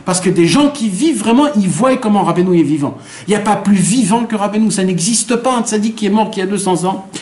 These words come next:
On n'a aucune photo, on n'a pas d'élèves, on n'a aucune. Il y a eu deux guerres mondiales depuis qui a anéanti des centaines de milliers de Chassidei Breslev,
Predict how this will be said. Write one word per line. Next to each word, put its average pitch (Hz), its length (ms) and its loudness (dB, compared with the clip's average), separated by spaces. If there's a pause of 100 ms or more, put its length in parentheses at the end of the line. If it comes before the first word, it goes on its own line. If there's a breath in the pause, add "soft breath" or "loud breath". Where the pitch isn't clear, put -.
(240 loud breath)
On 214 80 2
n'a 247 140 4
aucune 277 260 4
photo, 226 500 -4
on 185 80 2
n'a 180 120 2
pas 226 160 -2
d'élèves, 208 380 -2 (100)
on 175 80 4
n'a 175 280 -2
aucune. 220 320 2 (240 loud breath)
Il 185 120 2
y 196 60 4
a 214 40 4
eu 208 140 4
deux 247 380 2
guerres 214 340 -2
mondiales 220 800 2
depuis 233 460 -2
qui 214 200 -2
a 220 80 0
anéanti 254 880 0 (300 loud breath)
des 214 140 0
centaines 254 640 0
de 233 140 2
milliers 247 580 4
de 220 100 -2
Chassidei 214 380 -4
Breslev, 208 460 -4